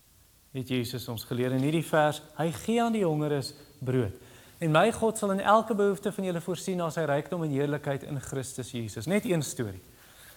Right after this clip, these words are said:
Tweeduisend en nege,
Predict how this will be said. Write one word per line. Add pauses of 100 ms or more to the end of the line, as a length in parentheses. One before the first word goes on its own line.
(1120)
Tweeduisend
en (760)
nege,